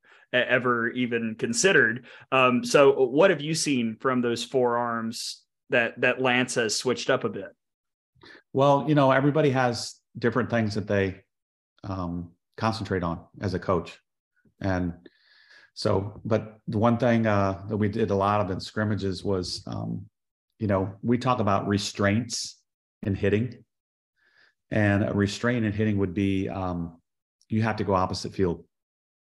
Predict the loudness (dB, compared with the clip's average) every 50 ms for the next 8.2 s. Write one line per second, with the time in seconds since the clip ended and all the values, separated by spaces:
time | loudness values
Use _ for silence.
0 | _ _ -8 -2 0 2 4 4 4 4 4 4 2 0 0 -2 -2 -2 -2 -2
1 | 0 0 2 2 0 0 -2 -2 -2 -4 -4 -8 -6 -4 -2 -2 -2 -2 0 2
2 | 4 4 4 2 -2 -8 -20 _ _ -4 -4 -2 0 0 0 0 0 0 2 2
3 | 4 4 2 0 -2 -8 -16 _ _ _ _ _ _ _ _ _ _ _ _ _
4 | _ _ _ _ _ _ -6 -4 -2 -2 0 2 2 2 2 2 2 2 2 2
5 | 2 0 -2 -4 -6 -12 -20 _ _ _ _ _ _ _ _ _ _ _ _ _
6 | _ -6 -2 0 0 0 0 0 0 2 4 4 4 2 2 0 -2 0 0 0
7 | -2 -2 -2 -2 -4 -4 -2 -2 -2 -4 -4 -2 -2 -2 0 -2 -4 -8 -8 -10
8 | -14 -18 -20